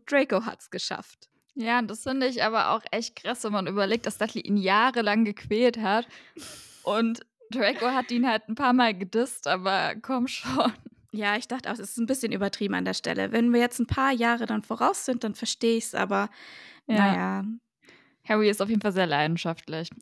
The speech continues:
Speaker 2: und er hasst ihn auf jeden Fall auch über alles.
Speaker 1: Mhm.
Speaker 2: Und das ist blöd, weil Gryffindor und Slytherin werden die Flugstunden zusammen haben. Und Harry sagt halt, ja, das hat mir grad noch gefehlt, weil er hat natürlich Angst, dass er sich halt jetzt lächerlich macht vor dem Malfoy.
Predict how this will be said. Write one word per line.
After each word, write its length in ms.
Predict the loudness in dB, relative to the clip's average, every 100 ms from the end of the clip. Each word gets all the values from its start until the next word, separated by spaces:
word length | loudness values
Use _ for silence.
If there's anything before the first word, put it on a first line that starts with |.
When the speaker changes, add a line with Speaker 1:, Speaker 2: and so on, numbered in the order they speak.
| -8
Speaker 2:
und 120 | -6
er 320 | -2 -2 0
hasst 300 | -2 -2 -8
ihn 160 | -6 -6
auf 180 | -6 -8
jeden 320 | -6 -6 -4
Fall 160 | -2
auch 220 | 0 0 -2
über 280 | -2 0
alles. 480 | 0 0 0 -2 -6 -16 _ -10
Speaker 1:
Mhm. 440 | -6 -4 -6 -8 -14 _ _ _ _ 0
Speaker 2:
Und 340 | 4 6 4
das 160 | 2 -4
ist 180 | -10 -4
blöd, 300 | 2 2 2
weil 280 | 2 2 0
Gryffindor 420 | -4 0 2 2
und 80 | 0
Slytherin 560 | 0 0 0 4 4 4
werden 340 | 4 8 6
die 140 | 6 -2
Flugstunden 840 | -2 -4 -4 -2 4 4 4 2
zusammen 600 | 2 -4 2 4 4 0
haben. 500 | -2 -2 2 2 2
Und 160 | 4 6
Harry 300 | 6 4 2
sagt 320 | 2 -2 -2
halt, 160 | -2 2
ja, 160 | 2
das 180 | 2 -4
hat 80 | -6 -6
mir 80 |
grad 240 | -6 -8 -8
noch 160 | -8 -10
gefehlt, 480 | -6 0 2 2 2
weil 240 | 2 2
er 100 | 0
hat 140 | -4 -4
natürlich 400 | -4 -4 -2 0
Angst, 280 | 2 0
dass 120 | -2 0
er 180 | 0
sich 220 | 0 -2 0
halt 180 | 2
jetzt 240 | 0 -4 -2
lächerlich 520 | -2 2 0 0 0
macht 200 | -2 -4
vor 160 | -2 0
dem 140 | 2
Malfoy. 600 | 0 -2 -2 -2 0